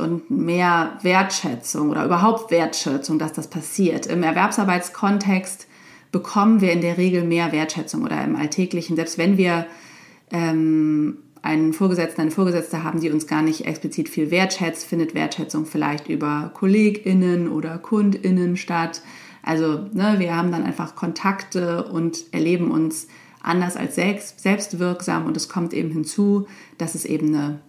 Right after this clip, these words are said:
ja, kulturelle Wertschätzung dafür sowieso gibt. Es ist sozusagen legitim. Ich habe eine persönliche Aufwertung, ähm,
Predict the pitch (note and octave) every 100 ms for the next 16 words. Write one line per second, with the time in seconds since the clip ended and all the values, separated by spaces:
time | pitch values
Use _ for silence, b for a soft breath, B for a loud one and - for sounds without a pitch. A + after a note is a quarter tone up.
0 | - D#3 B2 - F#3+ F#3 D#3 D3+ D#3+ D#3
1 | - D#3+ D#3 D3 - D3 D3+ D3+ D#3 G3+
2 | A3+ A3+ G#3+ - - B B F3 - -
3 | D3+ - D#3+ D3+ D3+ D3+ D3+ - G#3+ G#3
4 | G#3 G3 - - - - D#3+ D#3 D#3 D3+
5 | D#3 D#3 D#3 D#3 B B - E3+ E3+ -
6 | - F3+ G3+ F#3 F3 F3 - F3+ F3 F3
7 | F3 B B - - E3+ E3 E3 D#3+ E3